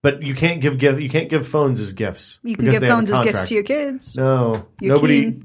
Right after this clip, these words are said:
Speaker 1: You, the, you must be made of money on
Speaker 2: I
Speaker 1: it,
Speaker 2: don't know.
Speaker 1: whoever it is.
Speaker 2: <laughs>
Speaker 1: All your teenage
Speaker 2: That's,
Speaker 1: iPhone wielding
Speaker 2: I just,
Speaker 1: kids.
Speaker 2: I just think that there's, you know, kids are, are getting phones younger and younger, and the, you know,
Speaker 1: iPod Touches for kids.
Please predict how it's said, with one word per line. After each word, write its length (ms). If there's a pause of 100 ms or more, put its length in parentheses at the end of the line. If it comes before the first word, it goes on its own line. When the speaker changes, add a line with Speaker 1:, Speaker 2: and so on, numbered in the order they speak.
Speaker 1:
You, 160
the, 420 (1160)
you 100
must 140
be 80
made 220
of 80
money 280
on 180
Speaker 2:
I 120
Speaker 1:
it, 40
Speaker 2:
don't 180
know. 280
Speaker 1:
whoever 60
it 520
is. 60
Speaker 2:
<laughs> 40
Speaker 1:
All 160
your 260
teenage 480
Speaker 2:
That's, 340
Speaker 1:
iPhone 300
wielding 400
Speaker 2:
I 160
just, 200
Speaker 1:
kids. 60
Speaker 2:
I 140
just 240
think 220
that 160
there's, 260
you 100
know, 220
kids 320
are, 240
are 400
getting 420
phones 400
younger 300
and 140
younger, 480 (120)
and 220
the, 180
you 80
know, 160
Speaker 1:
iPod 180
Touches 360
for 100
kids. 440